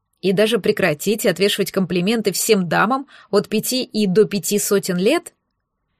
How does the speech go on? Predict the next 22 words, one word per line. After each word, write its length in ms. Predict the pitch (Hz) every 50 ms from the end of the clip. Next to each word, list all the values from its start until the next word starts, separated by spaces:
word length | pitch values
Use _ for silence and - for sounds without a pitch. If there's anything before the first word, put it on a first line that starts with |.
| _ _ _ _ _ _
"Эй, 300 | - 247 277 - 170 156 147
не 300 | 175 151 151 160 180 170
требуй, 380 | - 202 262 320 320 392 370
пожалуйста, 500 | - 285 254 214 220 214 208 - - -
невозможного". 880 | 214 214 220 240 269 240 233 220 196 160 147 147 165 165 156 139 139 - _ _ _ _ _ _ _ _ _ _ _ _ _ _ _ _ _
В 140 | - 220 277
общем, 440 | 359 285 - - 302 262 233 - - -
наш 320 | 190 202 214 214 208 -
герцог 540 | 202 190 285 320 285 - - - 185 - - _ - - - _ _ _ _ -
женится, 680 | 165 156 156 220 294 302 247 240 226 - - - 220
будет 420 | 202 180 202 247 208 226 - - - - - -
любить, 580 | - 196 226 240 214 175 190 254 285 226 - 226
уважать, 540 | 202 214 214 208 180 202 247 254 226 - -
изменять, 760 | - 233 208 170 185 196 190 170 165 196 233 240 226 - - - - - - -
провожать 500 | - - 240 240 262 262 302 349 - - - -
других 440 | 208 190 247 262 226 233 247 202 175
девушек 400 | 175 247 247 226 220 - 185 175
взглядом 600 | 160 160 156 160 180 185 220 277 269 240 233 220 220
и 100 | - 208
одаривать 480 | 202 190 180 190 220 214 202 196 190 -
их 120 | 196 -
комплиментами. 840 | - 220 214 - 240 269 277 269 240 185 180 - 170 156 151 147 -